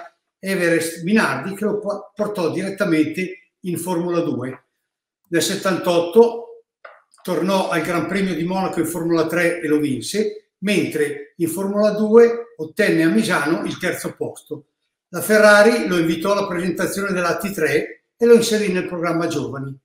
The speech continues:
Nel settantanove il gran salto in Formula uno con la Sherdorf, con Lammers come compagno di squadra. Doveva pagare però venticinquemila dollari a gara, ma Elio si impegnò fino in fondo e trovò anche gli sponsor.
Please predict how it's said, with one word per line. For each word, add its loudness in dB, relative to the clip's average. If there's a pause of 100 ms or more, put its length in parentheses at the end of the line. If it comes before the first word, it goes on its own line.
(400)
Nel 0
settantanove 2
il -4
gran -2
salto -4
in -2
Formula -4
uno -4
con -4
la 2
Sherdorf, -2 (600)
con -2
Lammers 2
come 2
compagno -2
di -6
squadra. -6 (280)
Doveva 2
pagare 4
però 4
venticinquemila -4
dollari 0
a 0
gara, -2 (140)
ma -2
Elio 6
si -6
impegnò -4
fino -2
in -2
fondo 0
e 0
trovò 4
anche -4
gli -8
sponsor. -8